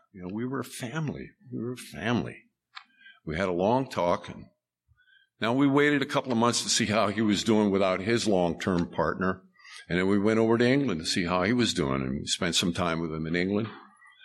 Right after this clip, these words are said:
and, uh, the kids and everything. And he says, "Well, you know, we're thinking about reissuing all the music that you made in the early days and make a documentary movie out of it." I said,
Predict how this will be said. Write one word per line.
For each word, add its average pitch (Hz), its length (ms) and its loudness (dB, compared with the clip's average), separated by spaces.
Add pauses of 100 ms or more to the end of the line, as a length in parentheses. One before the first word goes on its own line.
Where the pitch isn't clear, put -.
(400)
and, 71 240 -4
uh, 73 80 -2
the 90 100 -6
kids 101 440 -2
and 80 100 0
everything. 82 600 -2
And 71 180 -8 (720)
he 110 140 0
says, 135 300 2 (340)
"Well, 143 180 0
you 151 160 2
know, 175 460 2 (720)
we're 147 180 2 (420)
thinking 196 360 2
about 113 420 2 (200)
reissuing 117 880 4
all 90 360 2
the 90 120 0
music 95 560 2
that - 140 -8
you 101 140 4
made 95 280 4
in 95 60 2
the 82 100 2
early 95 320 2
days 90 520 -2 (680)
and 90 200 0
make 85 180 -2
a 92 60 -2
documentary 95 680 -4
movie 123 380 4
out 65 160 0
of 64 80 -6
it." 65 180 -4 (500)
I 65 60 -6
said, - 320 0